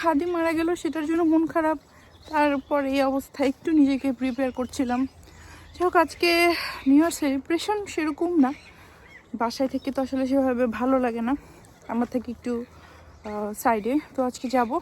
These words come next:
শ্রাবণীদের বাসায় সবাই, এক ওয়ান ডিশ পার্টি। গতকাল জেগে, রাত জেগে আমি দুই পাতিল নেহারি রান্না করেছি। So আমি আমার আইটেম নেহারি নিয়ে যাব।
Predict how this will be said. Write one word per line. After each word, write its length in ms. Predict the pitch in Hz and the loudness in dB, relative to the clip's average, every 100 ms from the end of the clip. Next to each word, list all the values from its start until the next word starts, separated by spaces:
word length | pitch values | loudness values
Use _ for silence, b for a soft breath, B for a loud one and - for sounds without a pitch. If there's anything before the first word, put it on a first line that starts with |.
| - | -6
শ্রাবণীদের 460 | - 226 226 233 233 | -8 -4 -2 -4 -4
বাসায় 300 | 233 254 - | -10 -10 -8
সবাই, 240 | 240 311 | -4 -4
এক 180 | 247 214 | -2 -4
ওয়ান 280 | 208 226 247 | -2 2 2
ডিশ 140 | 254 - | 2 0
পার্টি। 320 | 240 226 254 | -4 -4 -2
গতকাল 480 | 240 240 226 226 214 185 | -4 -4 -4 -4 -4 -6
জেগে, 320 | 233 226 208 | -4 -2 -2
রাত 180 | 233 240 | 0 0
জেগে 320 | 214 262 339 - B B B B B - | 0 -2 -2 -6 B B B B B -8
আমি 520 | 226 220 208 208 208 214 B B 202 214 | -6 -6 -6 -6 -4 -6 B B -10 -2
দুই 140 | 240 | 0
পাতিল 380 | 233 247 262 262 | 0 0 4 6
নেহারি 280 | 262 269 269 | 6 6 4
রান্না 260 | 277 269 | 4 4
করেছি। 420 | 277 302 302 - 440 B B B B - - | 2 0 -2 -2 -2 B B B B -10 -2
So 60 | |
আমি 320 | 262 254 269 | 2 4 4
আমার 300 | 254 240 240 233 - | 4 2 2 2 0
আইটেম 260 | 240 285 269 | 2 6 6
নেহারি 340 | 240 233 220 | 4 0 -2
নিয়ে 180 | 214 185 | -4 -6
যাব। 260 | 180 180 | -6 -6